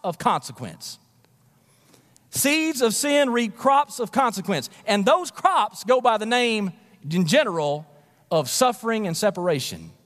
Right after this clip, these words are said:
Tony Evans says, "Wherever there is sin, a death occurs." Meaning that if you remain in sin apart from Christ, you will be in a state not of sanctification, but of death before God.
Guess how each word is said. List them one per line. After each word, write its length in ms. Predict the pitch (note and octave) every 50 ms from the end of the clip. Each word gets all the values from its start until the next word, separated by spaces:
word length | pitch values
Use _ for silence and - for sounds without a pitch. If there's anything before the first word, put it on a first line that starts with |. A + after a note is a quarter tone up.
| _ _ _ _ _ _ - - - -
Tony 260 | - D4 D4+ C#4+ C#4
Evans 240 | C#4+ D#4 C4+ B3 -
says, 180 | C#4 B3+ A3+
"Wherever 300 | G#3+ A#3 C4 D#4 D#4 C#4+
there 220 | B3+ C4+ C4+ B3+ A#3
is 140 | G#3+ G3 E3
sin, 720 | D#3+ - - D#4 D#4 C#4+ C4+ A#3+ A3 G3+ F3+ E3+ E3 D#3+ _ _ _ _ _ -
a 140 | F#3+ F#3
death 320 | E3 C#3+ G#3 B3 B3 - -
occurs." 640 | F3+ - G#3+ G3+ F3 D3 A#2 G2 F2 D2 - - - _ _ _ _ _ _ _ _ - -
Meaning 360 | - B3+ D4 D#4 D4 C#4 C4 A3+
that 220 | A#3 A#3+ A3+ A3+ -
if 180 | A3+ G#3 F#3
you 160 | A3+ C#4+ E4 D4
remain 400 | B3+ A#3 B3 D4+ F4 E4+ D#4 C#4+
in 160 | C4 B3 A3+
sin 320 | - - C4+ B3+ B3 A#3
apart 320 | A3+ - - C4+ C#4 B3 -
from 120 | A#3 G#3+
Christ, 420 | - B3 C4 B3 B3 A3 - - - _ _ _ _ -
you 260 | - F3+ B3+ D4 D4
will 380 | B3+ C4+ C4+ B3+ B3 A3+ F#3+ - _ _ - -
be 200 | F3+ C4+ C#4+ C#4
in 100 | B3+ A3+
a 120 | G3+ G3
state 400 | F#3 - - C#4+ C4+ C4+ C4 B3+
not 260 | B3 A3+ A#3+ C4+ C#4+
of 200 | C4+ A#3+ G#3+ E3+ - - _ _
sanctification, 800 | - - - C#4+ C4 G#3+ A3+ G#3 F3+ G#3+ C4 C#4 C4+ - A3 G3+
but 120 | F#3+ G3 G3
of 200 | F3+ E3 D3+ D3
death 400 | G3 C4 D4 B3 C#3+ - _ _ -
before 300 | E3+ E3 - F3 D#3+ C#3+
God. 300 | C3 C3 A2+ F#2 D2 D#2